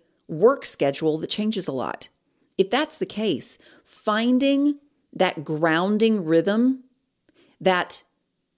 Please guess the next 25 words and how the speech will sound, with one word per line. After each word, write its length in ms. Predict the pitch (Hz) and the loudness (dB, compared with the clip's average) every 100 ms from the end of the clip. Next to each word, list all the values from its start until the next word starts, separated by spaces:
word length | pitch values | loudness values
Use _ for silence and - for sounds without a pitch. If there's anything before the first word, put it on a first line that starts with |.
| _ _ _ | _ _ _
that 220 | 185 185 185 | 0 0 0
energy 600 | 185 214 202 220 226 220 | 0 0 0 0 2 0
of 100 | 156 | 0
just 200 | 170 - | -2 -2
going 220 | 170 175 | -2 -2
into 180 | 180 165 | -2 -2
the 100 | 170 | -2
store 380 | - 165 170 175 | 2 2 4 2
and 100 | 156 | 0
blind-, 280 | 156 160 - | -2 -2 -6
blindly 380 | - 156 160 156 | -2 -2 0 0
getting 260 | 160 160 | 0 2
what 140 | 160 156 | 0 0
you 100 | 156 | 0
need 320 | 147 147 180 | 0 0 -2
because 260 | 180 160 156 | -4 -4 -2
you 60 | |
know 140 | 151 147 | -2 0
where 160 | 143 | -2
it 80 | 139 | -2
is, 400 | 143 185 220 - _ _ _ _ _ _ _ _ _ - | -2 -4 -6 -10 _ _ _ _ _ _ _ _ _ -12
finding 600 | - - 240 277 302 269 | -2 0 4 4 6 4
that 160 | 240 | 2
grounding 440 | 160 165 185 220 175 | 2 2 2 0 2
rhythm 460 | 156 170 233 254 | 2 2 2 0